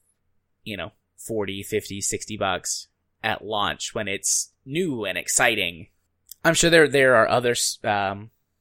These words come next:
PlayStation exclusives that people would be willing to,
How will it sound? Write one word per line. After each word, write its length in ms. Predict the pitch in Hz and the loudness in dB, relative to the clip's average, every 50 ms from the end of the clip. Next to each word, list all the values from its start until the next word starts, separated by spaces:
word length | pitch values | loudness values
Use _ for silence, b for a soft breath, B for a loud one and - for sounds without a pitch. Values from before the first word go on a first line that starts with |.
| _ _ _ _ _ _ _ _ _ _ _ - _ _ _ _ - | _ _ _ _ _ _ _ _ _ _ _ -20 _ _ _ _ -8
PlayStation 580 | - 147 120 101 - - 117 110 - - 117 110 | -4 -4 -2 -2 -2 -2 -2 -2 -2 -4 -6 -6
exclusives 640 | 117 - - - 131 123 123 - 117 110 107 - - | -8 -10 -8 -6 -4 -2 -2 -2 -2 -2 -2 -4 -4
that 120 | - - | -6 -6
people 260 | - 120 110 - 113 | -8 -10 -8 -6 -4
would 100 | 110 110 | -6 -4
be 120 | 117 113 104 | -4 -8 -6
willing 320 | 110 113 113 113 110 107 | -4 -6 -6 -6 -8 -10
to, 340 | - - 117 113 110 110 | -8 -6 -6 -6 -6 -10